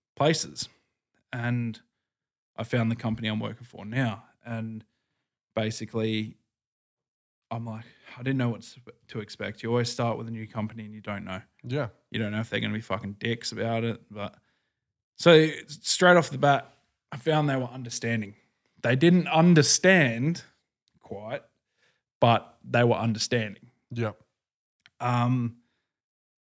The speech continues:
Speaker 1: and, like, just though they've just been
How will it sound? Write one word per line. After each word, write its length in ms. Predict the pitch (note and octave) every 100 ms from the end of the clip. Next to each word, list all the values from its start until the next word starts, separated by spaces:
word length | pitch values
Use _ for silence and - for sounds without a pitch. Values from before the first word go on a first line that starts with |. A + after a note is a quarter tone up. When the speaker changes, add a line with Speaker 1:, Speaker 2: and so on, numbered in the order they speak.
| _ _ -
Speaker 1:
and, 120 | C#3+
like, 280 | D3+ D#3 - - - -
just 260 | - G#3+ -
though 220 | A#3 G3+ E3 E3 D#3
they've 140 | F3
just 220 | D#3+ G#3
been 260 | G3+ F3 C#3